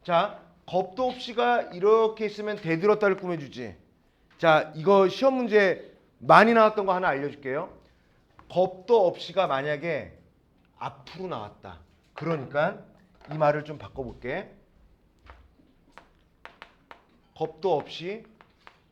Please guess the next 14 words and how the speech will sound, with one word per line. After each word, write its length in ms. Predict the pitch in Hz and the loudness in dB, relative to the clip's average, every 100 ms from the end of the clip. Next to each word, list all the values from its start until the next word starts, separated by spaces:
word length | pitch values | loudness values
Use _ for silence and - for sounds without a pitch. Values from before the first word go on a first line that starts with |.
| - _ _ - _ | -20 _ _ -20 _
그가 460 | 139 131 170 214 226 - - _ - - - - _ - - - _ _ _ - _ _ - - | -14 -6 -4 -4 -8 -20 -20 _ -20 -20 -20 -20 _ -20 -20 -20 _ _ _ -20 _ _ -20 -20
부모님께 840 | 143 160 170 151 135 147 165 208 - - _ - - _ _ - - _ - _ - - _ - - _ _ _ _ _ - - | -12 -10 -8 -10 -10 -6 -4 -6 -10 -20 _ -20 -20 _ _ -20 -20 _ -20 _ -20 -20 _ -20 -20 _ _ _ _ _ -20 -10
대들었다. 640 | 131 147 151 - 120 113 165 | -8 -4 -6 -6 -10 -12 -10
이렇게 240 | 165 190 | -8 -6
하잖아? 360 | 165 170 233 - _ _ _ _ - | -4 -2 -4 -8 _ _ _ _ -20
그럼 320 | - - 202 | -16 -10 -4
어떻게 280 | 151 165 180 | -4 -4 -6
되겠어요? 460 | 151 147 190 220 - - _ _ _ _ - _ _ - | -8 -8 -8 -8 -12 -20 _ _ _ _ -20 _ _ -20
서술어 640 | - 220 208 208 196 - - | -12 -10 -6 -6 -6 -8 -10
일, 360 | 135 165 202 - _ _ _ _ _ _ - - - - | -8 -8 -12 -20 _ _ _ _ _ _ -20 -20 -20 -20
주어 640 | - 156 165 165 156 - - | -18 -8 -4 -2 -2 -6 -10
일, 260 | 135 180 160 | -10 -10 -10
얘는 180 | 143 | -12
부사고요. 600 | - 123 143 127 107 117 | -12 -12 -6 -6 -6 -10